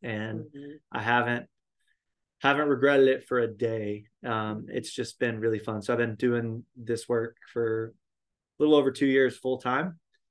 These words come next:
Speaker 1: And we see individuals,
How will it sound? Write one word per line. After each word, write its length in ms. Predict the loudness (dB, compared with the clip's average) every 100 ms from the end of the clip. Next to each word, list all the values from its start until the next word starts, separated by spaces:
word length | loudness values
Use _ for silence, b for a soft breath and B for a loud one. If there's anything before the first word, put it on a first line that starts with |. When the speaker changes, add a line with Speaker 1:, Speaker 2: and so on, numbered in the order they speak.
| _ _ -4
Speaker 1:
And 440 | -2 -2 -4 -8 -8
we 220 | -6 -6
see 520 | -4 -2 -2 -4 -8 _ _ _ _ -2
individuals, 960 | 2 4 4 4 4 2 0 -12